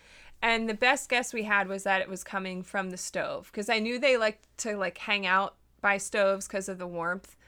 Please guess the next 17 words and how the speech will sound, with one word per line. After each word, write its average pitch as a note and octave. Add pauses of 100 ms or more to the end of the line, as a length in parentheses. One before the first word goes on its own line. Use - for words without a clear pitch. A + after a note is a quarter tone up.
(420)
and G#3
then G3+
they G3+
could G3
come G3
up, F#3+
like, F#3
through F#3+
the F3
burner A#3
and F#3
then F#3
out F3+
onto F3+
our E3
kitchen F3
counter. G3